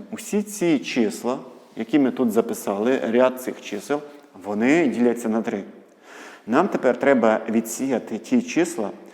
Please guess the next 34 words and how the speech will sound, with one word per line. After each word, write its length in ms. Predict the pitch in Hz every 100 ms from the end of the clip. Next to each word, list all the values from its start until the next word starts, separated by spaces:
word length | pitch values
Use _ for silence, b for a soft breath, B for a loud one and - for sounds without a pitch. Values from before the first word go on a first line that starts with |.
| B
сума 360 | - - 156 160
яких 440 | 117 107 113 101 -
ділиться 540 | 104 113 113 107 -
на 120 | 131
дев'ять. 480 | 156 156 104 98 92
Тобто 220 | - -
дивіться, 380 | 113 107 104 -
які 300 | 107 117 139
це 140 | 104 113
числа. 420 | - 104 - 98 B B B B -
Ось 200 | 127 135
у 20 |
нас 240 | 120 113
раз 280 | 123 120 113
ділиться 440 | 120 110 117 110 110
на 100 | 110
дев'ять, 440 | 107 113 104 104 - B B - -
два 380 | 104 104 123 123
ділиться 400 | 113 117 113 110
на 100 | 110
дев'ять, 460 | 104 110 98 101 - B B
потім 320 | - 110 110
три 240 | 104 131 131
ділиться 380 | 117 120 120
на 80 | 110
дев'ять 440 | 107 110 104 101 101
і 180 | 120 120
чотири 380 | - - 113 98
ділиться 360 | 101 98 98
на 100 | 104
дев'ять. 320 | 104 98 92 - B B B B B B -
Ну 160 | 135 139
і 420 | - 117 127 123
тоді 600 | 123 - - 101 123 156